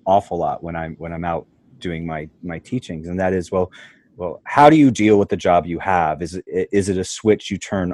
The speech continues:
on and off?" And that, that is a question I actually have a difficult time answering, 'cause I don't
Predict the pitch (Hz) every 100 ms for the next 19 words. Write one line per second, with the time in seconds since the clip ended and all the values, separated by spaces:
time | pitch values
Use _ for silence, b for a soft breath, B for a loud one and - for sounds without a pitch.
0 | - 90 85 78 71 - _ b b b
1 | - 143 208 208 175 220 247 226 - _
2 | _ _ _ _ - 135 - 156 143 147
3 | 127 117 123 - 117 101 107 104 95 95
4 | 90 95 107 - 87 - 85 80 87 90
5 | - 73 - 131 139 165 151